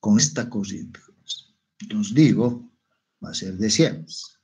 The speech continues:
¿De qué categoría de servicio? No puedo decir, pues, aquí A C tres. Aquí he dicho A C cuatro, que es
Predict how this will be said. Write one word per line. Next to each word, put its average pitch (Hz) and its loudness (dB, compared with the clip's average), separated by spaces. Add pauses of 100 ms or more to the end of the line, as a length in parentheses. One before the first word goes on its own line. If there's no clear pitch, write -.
(560)
¿De 92 -14
qué 143 0
categoría 147 4
de 139 4
servicio? 143 2
No 117 4
puedo 120 0
decir, 107 0
pues, - -4
aquí 104 -6
A 117 -2
C 92 2
tres. 151 0
Aquí 120 -2
he 120 4
dicho 117 2
A 120 2
C 131 -2
cuatro, 151 0
que 156 0
es 151 0